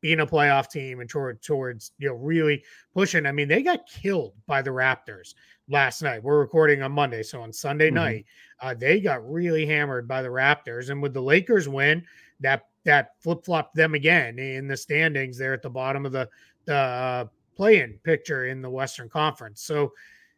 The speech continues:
Speaker 1: in the Utah Jazz are only a half game behind the Warriors right now. So it's tight. Like, they, they, they either need to get guys back,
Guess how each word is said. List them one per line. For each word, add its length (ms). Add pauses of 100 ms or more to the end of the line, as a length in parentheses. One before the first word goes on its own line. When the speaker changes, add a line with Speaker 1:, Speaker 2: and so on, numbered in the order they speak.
(300)
Speaker 1:
in 260 (320)
the 180
Utah 320
Jazz 520 (200)
are 80
only 160
a 60
half 240
game 200
behind 600 (100)
the 80
Warriors 500
right 200
now. 240
So 420 (480)
it's 300
tight. 420
Like, 300
they, 200 (120)
they, 280 (380)
they 120
either 260
need 160
to 160 (180)
get 220
guys 180
back, 480